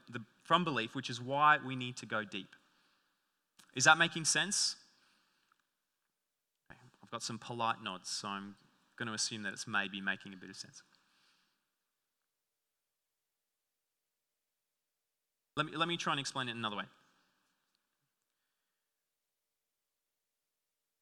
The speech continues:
If you are a,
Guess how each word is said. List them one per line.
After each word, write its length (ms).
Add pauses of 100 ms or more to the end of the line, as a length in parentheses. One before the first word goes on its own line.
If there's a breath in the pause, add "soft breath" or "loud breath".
If 200
you 240
are 360 (1300)
a, 280